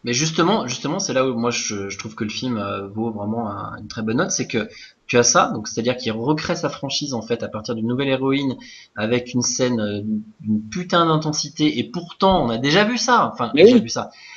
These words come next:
Speaker 1: mais
Speaker 2: Ouais.
Speaker 1: la, la, la scène elle est, euh, elle est excellente, mais en plus de ça en sous-jacent en fait,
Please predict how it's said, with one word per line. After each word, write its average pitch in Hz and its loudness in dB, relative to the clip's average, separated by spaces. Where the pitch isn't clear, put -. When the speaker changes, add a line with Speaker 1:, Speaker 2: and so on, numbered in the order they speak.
Speaker 1:
mais 147 6
Speaker 2:
Ouais. 311 8
Speaker 1:
la, 139 -6
la, 135 -10
la 135 0
scène 160 2
elle 101 -6
est, 98 -4
euh, 95 -8
elle 104 -8
est 107 -10
excellente, 160 -4
mais 233 2
en 156 -2
plus 156 -8
de 151 -2
ça 160 -4
en 147 -4
sous-jacent 131 -4
en 226 -2
fait, - -4